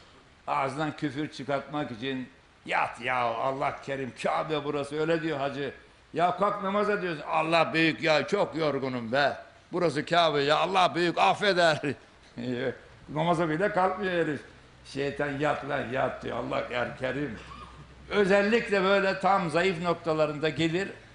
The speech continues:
hacılığın elinden almak için. Her yerde, uykuda da böyle. Bak burada da, uykuda rahat duruyor mu? Öyle korkunç rüyalar görüyorsun,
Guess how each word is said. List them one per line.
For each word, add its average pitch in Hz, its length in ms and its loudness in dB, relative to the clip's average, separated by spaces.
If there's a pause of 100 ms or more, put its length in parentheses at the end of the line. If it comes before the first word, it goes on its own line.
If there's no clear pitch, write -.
(220)
hacılığın 143 560 -2
elinden 147 360 -2
almak 135 420 -2
için. 151 420 -6 (500)
Her 233 200 2
yerde, 147 540 2 (300)
uykuda 220 480 2
da 185 140 4
böyle. 131 280 2
Bak 170 220 4
burada 175 280 4
da, 180 280 2 (1000)
uykuda 147 420 2
rahat 160 300 2
duruyor 185 280 2
mu? 180 220 -2 (1000)
Öyle 196 360 4
korkunç 185 480 2
rüyalar 170 440 6
görüyorsun, 147 840 2